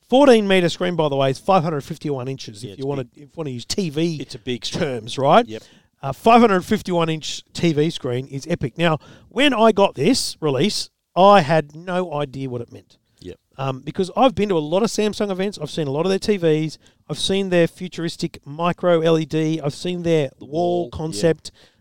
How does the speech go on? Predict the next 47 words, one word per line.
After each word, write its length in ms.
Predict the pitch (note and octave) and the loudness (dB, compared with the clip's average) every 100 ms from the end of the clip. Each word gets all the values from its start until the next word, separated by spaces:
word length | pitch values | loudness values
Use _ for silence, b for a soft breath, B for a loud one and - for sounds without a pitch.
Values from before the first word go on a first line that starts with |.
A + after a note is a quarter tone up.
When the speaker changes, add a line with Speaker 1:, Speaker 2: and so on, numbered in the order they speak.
| - | -6
Speaker 1:
This 180 | F#3+ | -4
is 180 | G3+ E3+ | -4 -4
not 160 | G3+ A3+ | -4 -2
the 100 | A#3 | -4
wall. 360 | F#3+ D#3+ A3 - _ _ _ _ _ | -2 -2 -2 -4 _ _ _ _ _
Uh, 220 | D3 C#3+ | -4 -2
this 160 | E3 D#3 | -4 -6
is 100 | D#3 | -6
not 280 | D#3 G3+ - _ _ | -4 -4 -6 _ _
specifically 720 | - F#3 E3+ G3 F#3+ E3+ D3+ _ | -10 -6 -2 -2 -2 -2 -4 _
micro 280 | F3+ F#3 F3+ | -4 0 2
L 160 | E3 | 2
E 60 | D#3+ | 2
D. 340 | C#3+ B2 A#2 - b b b _ | 0 -4 -4 -10 b b b _
It 140 | A3+ | 2
is 180 | B3+ A3 | 4 4
not 180 | G3 C4 | 4 4
a 100 | G#3+ | 4
normal 380 | F3+ G3+ G#3 F#3 | 4 2 2 -2
T 240 | - C3+ | -2 -6
V, 400 | A2 G2+ A2+ A#3 _ _ _ - | -6 -12 -12 -12 _ _ _ -4
um, 400 | D#3+ D#3 C3+ C#3 _ | -2 -2 -6 -16 _
because 380 | D#3 E3+ D3 - | -8 -6 -6 -8
it 80 | - | -4
doesn't 240 | F#3 E3 | -2 -2
come 160 | C3+ D3+ | -4 -6
in, 100 | C#3 | -4
in 120 | C3 | -6
one 160 | B2+ A#2 | -8 -6
piece. 360 | - A#2 - - | -4 -4 -8 -4
It 100 | G#3+ | 4
Speaker 2:
Yeah. 80 | E4+ | 6
Speaker 1:
is 120 | F4 F3+ | 6 2
actually 480 | A#3 - - F3+ E3+ | 0 0 -2 0 0
a, 60 | |
Speaker 2:
Modular, 240 | A2+ D#2 F2 | 0 -8 -20
yeah. 140 | F#2+ | -8
Speaker 1:
a 60 | F3+ | -4
bit 180 | E3 C#4+ | 2 4
of 100 | A#3 | 4
a 60 | |
combination 600 | G#3 G#3 G3+ F3+ F3 - D#3 | 2 -2 -2 0 0 0 -6
of 80 | |
all 180 | D#3 G#3+ | -4 -2
those 280 | G#3 D3 A#2+ | 0 -2 -4
things. 100 | G#2 | -10
Speaker 2:
Yeah. 160 | G#2+ | -10